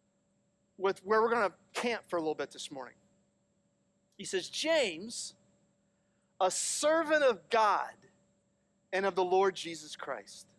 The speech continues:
He begins his letter with a definition, letting his audience know,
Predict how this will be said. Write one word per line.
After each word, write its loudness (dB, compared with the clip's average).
He -2
begins 0
his 0
letter 4
with 2
a 2
definition, 0
letting 4
his -2
audience 2
know, 2